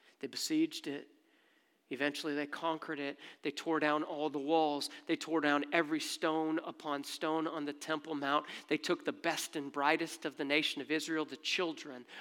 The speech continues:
I'm talking the teenagers, the smartest, the ones who had all of the, they were in the, you know, they were in the, the, the, um, the, the special classes, you know.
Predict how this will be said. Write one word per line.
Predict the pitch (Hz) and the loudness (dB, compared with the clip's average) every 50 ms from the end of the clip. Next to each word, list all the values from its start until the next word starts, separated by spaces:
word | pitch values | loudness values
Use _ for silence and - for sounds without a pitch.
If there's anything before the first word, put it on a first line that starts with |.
| - | -2
I'm | - 175 165 | 0 0 2
talking | - 170 170 160 - 165 143 | 4 6 4 6 6 2 -2
the | 127 120 | -2 -4
teenagers, | - - - 180 165 151 143 139 135 135 135 127 123 120 - - - - - - | -6 -2 0 2 4 4 4 2 2 -2 -6 -8 -8 -8 -10 -10 -14 -16 -8 -6
the | 160 | -4
smartest, | - - - 180 170 165 160 160 147 139 123 - - - - - - - - - | -2 -2 0 2 4 4 4 4 4 2 -2 -4 -8 -12 -12 -14 -16 -18 -8 -4
the | - 151 | -2 0
ones | 147 160 160 160 - | 2 2 2 2 2
who | - 165 | 0 2
had | 139 156 160 160 156 | 4 6 6 6 4
all | - 175 160 175 175 170 | 4 2 4 4 4 4
of | 165 139 | 4 4
the, | - 160 147 147 - - - - | 2 2 0 0 -2 -8 -6 2
they | - 175 | 4 6
were | 175 170 175 170 | 6 8 6 6
in | 196 175 175 170 | 6 6 6 6
the, | 170 170 160 160 - 170 | 4 4 2 0 -2 2
you | 170 180 | 4 6
know, | 165 156 151 | 6 6 6
they | 143 165 165 | 6 6 6
were | 160 170 175 | 6 4 4
in | 180 170 170 | 4 4 4
the, | 165 160 160 156 151 156 151 151 | 4 4 4 4 2 2 2 2
the, | 156 147 143 147 - - | 2 2 2 2 -2 -4
the, | - 147 147 143 143 147 | -2 0 0 0 0 0
um, | 147 135 135 131 131 - - - - - - - | 0 -2 -2 -4 -6 -8 -12 -16 -18 -12 -6 -4
the, | 147 135 135 127 127 - - - | -2 -2 -2 -4 -8 -12 -14 -12
the | 147 - | -8 -6
special | - - - 180 165 - - 170 147 | -6 0 2 2 2 2 2 -2 -4
classes, | - - 156 151 139 135 - - - 147 139 127 127 - - - | -2 2 4 4 4 4 2 -2 -2 -4 -6 -8 -8 -10 -10 -6
you | 175 151 139 | -4 -2 -2
know. | 143 151 156 147 | 0 -2 -2 -4